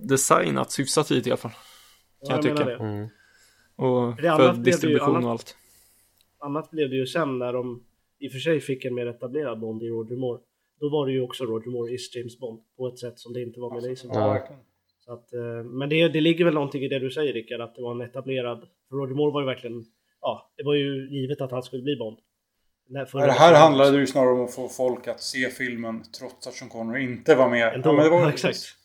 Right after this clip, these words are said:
Speaker 2: Exakt.
Speaker 4: det, och den, ja, och den gick ju inte lika bra som You Only Live Twice, men... Samtidigt så var det ju inte en flopp heller, inte pengamässigt i alla fall. Sen vad,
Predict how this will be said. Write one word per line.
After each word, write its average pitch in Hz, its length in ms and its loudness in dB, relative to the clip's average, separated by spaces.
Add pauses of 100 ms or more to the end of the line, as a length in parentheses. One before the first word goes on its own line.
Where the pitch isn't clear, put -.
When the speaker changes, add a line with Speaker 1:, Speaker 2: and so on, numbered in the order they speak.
(480)
Speaker 2:
Exakt. 139 300 -8
Speaker 4:
det, 135 280 4 (540)
och - 60 -20
den, 143 380 0 (100)
ja, - 360 -10
och 147 100 -20
den 139 140 -6
gick - 240 -4
ju 220 60 2
inte 180 160 2
lika 123 140 -2
bra 120 180 -2
som 120 180 -12
You 117 100 -8
Only 117 220 -10
Live 110 80 -18
Twice, 120 400 -12 (100)
men... 113 340 -12 (880)
Samtidigt 147 480 4
så 147 100 -4
var 123 400 4
det 123 180 -2
ju 123 200 -8
inte - 380 -18
en 110 260 -20 (300)
flopp 120 200 -14 (540)
heller, 131 340 -2
inte 127 180 -8
pengamässigt 147 600 -2
i - 40 -18
alla - 100 -20
fall. - 200 -20
Sen 143 160 -6
vad, 147 120 2